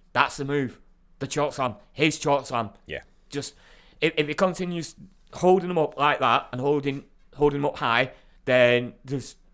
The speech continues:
Speaker 1: there's no competition for it at
Speaker 2: No.
Speaker 1: all.
Speaker 2: There's that and the Diamond Cutter,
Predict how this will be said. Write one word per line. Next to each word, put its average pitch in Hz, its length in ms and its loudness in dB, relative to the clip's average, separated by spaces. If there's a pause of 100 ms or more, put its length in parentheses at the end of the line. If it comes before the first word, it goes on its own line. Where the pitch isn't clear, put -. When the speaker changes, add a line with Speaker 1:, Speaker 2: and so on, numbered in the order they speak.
(220)
Speaker 1:
there's 139 180 -4
no 131 120 2
competition 117 500 -10
for 110 260 -6
it 110 180 -6
at 139 220 -2
Speaker 2:
No. 123 60 0
Speaker 1:
all. 117 360 0 (380)
Speaker 2:
There's 85 180 -10
that 107 280 2
and 95 100 -8
the 90 60 -6
Diamond 90 360 -4
Cutter, 76 360 -8